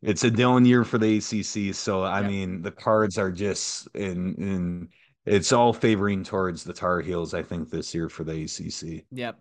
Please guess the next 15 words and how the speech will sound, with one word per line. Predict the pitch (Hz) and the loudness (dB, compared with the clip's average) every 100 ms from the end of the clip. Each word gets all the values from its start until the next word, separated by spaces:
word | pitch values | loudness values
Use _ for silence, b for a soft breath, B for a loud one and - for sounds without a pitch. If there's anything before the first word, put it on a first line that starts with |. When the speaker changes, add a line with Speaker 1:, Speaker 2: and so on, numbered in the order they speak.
| _ | _
Speaker 2:
totally | 151 151 147 131 | -8 -4 -4 -4
agree. | 120 120 117 117 - _ | -6 -8 -8 -10 -14 _
Um, | 117 113 113 113 _ b b b b - | -12 -10 -12 -14 _ b b b b -2
I | 147 | -2
just | 170 | 0
wanna | 185 170 | -4 -4
take | 165 175 147 | -4 -4 -4
the | 139 | -6
moment | 131 139 156 185 _ | -6 -4 -6 -8 _
to | 143 | -12
thank, | 135 131 120 120 - | -8 -8 -8 -10 -12
uh, | 123 110 107 107 - _ - | -10 -8 -8 -12 -14 _ -12
N | 123 | -8
I | 123 120 | -6 -6
L | 113 120 143 | -6 -8 -8